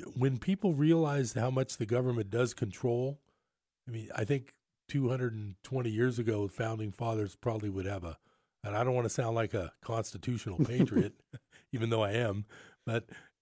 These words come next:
Speaker 1: I don't think the founding fathers could have ever imagined how much control our government does take over everything.
Speaker 2: Uh,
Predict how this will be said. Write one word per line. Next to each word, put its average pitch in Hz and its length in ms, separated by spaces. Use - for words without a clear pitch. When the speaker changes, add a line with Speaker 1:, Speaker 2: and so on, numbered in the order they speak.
Speaker 1:
I - 80
don't 139 160
think 143 160
the 131 100
founding 131 380
fathers 123 420
could 113 180
have 110 120
ever 123 300
imagined 110 580
how 110 140
much 107 420
control 117 580
our 104 160
government 104 540
does 101 260
take 110 340
over 90 280
everything. 92 560
Speaker 2:
Uh, 147 200